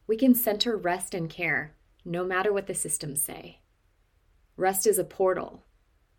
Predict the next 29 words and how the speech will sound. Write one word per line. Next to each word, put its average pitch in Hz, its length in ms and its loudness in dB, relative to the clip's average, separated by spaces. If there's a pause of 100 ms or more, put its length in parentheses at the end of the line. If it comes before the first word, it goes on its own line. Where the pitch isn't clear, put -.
Silence 190 560 0
is 190 140 -6
our 180 160 -2
pillow. 160 520 -12 (880)
Release 202 420 4
the 185 140 -4
shame 196 440 6
you 196 120 0
feel 180 260 0
when 160 180 -4
resting. - 560 -10 (600)
It 170 120 -8
does 165 200 0
not 165 320 6
belong 156 360 -2
to - 140 -10
you." 156 320 -12 (1000)
Unquote. 147 400 -8 (1200)
Don't 185 200 -4
you 339 80 8
love 156 280 8
that? 208 320 4 (1300)
Now 240 300 10
that 480 160 10
I'm 247 160 8
out 160 160 2
of 202 80 2
the 220 120 6
academy, 208 640 0